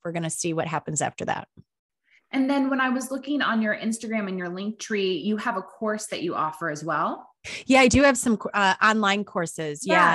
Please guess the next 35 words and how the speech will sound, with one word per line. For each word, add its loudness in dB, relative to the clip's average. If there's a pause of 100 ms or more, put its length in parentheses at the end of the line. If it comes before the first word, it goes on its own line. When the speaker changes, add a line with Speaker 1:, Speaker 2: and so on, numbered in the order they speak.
Speaker 1:
Yeah, -10
Speaker 2:
Can 0
you 0
Speaker 1:
I 2
Speaker 2:
tell 2
me 4
a 4
little 2
Speaker 1:
do. -2
Speaker 2:
bit 2
about -2
those? -2 (220)
Speaker 1:
Absolutely. 0
Uh, 0
so -2
we -2
have, -2 (140)
we -4
have -2
two -2
really 0
cool -4
courses. -10
One -2
is -2
how -4
to -2
step -4
outside -2
your -2 (140)
dou-, 4
uh, 2
your -4
comfort -6
zone. 0